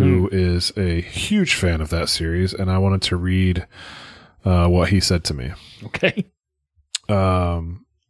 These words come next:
Speaker 1: he's, he's, he, he played, he did a little play with his wife, and his, his wife says, "What do you want for Christmas, Nathan?" "I wanna help crowdfund a game at twelve hundred dollars so I can play golf and have dinner with the creators,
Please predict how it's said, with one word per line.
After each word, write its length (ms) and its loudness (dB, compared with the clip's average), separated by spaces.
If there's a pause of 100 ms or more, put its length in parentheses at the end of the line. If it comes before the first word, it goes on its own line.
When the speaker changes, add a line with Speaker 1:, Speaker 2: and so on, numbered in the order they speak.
Speaker 1:
he's, 260 0 (100)
he's, 220 0
he, 220 0
he 240 0
played, 320 -2
he 100 0
did 160 0
a 40 2
little 200 2
play 420 0
with 160 -2
his 160 -4
wife, 480 -2 (540)
and 100 -2
his, 160 0
his 220 -2
wife 240 2
says, 220 0
"What 100 2
do 40 0
you 60 2
want 120 0
for 60 2
Christmas, 380 0
Nathan?" 380 -2 (360)
"I 80 -2
wanna 180 2
help 180 0
crowdfund 420 0
a 40 0
game 280 0
at 60 0
twelve 200 0
hundred 200 2
dollars 340 2
so 80 2
I 60 2
can 120 -4
play 200 0
golf 280 0
and 80 0
have 160 0
dinner 200 2
with 120 0
the 80 -2
creators, 480 0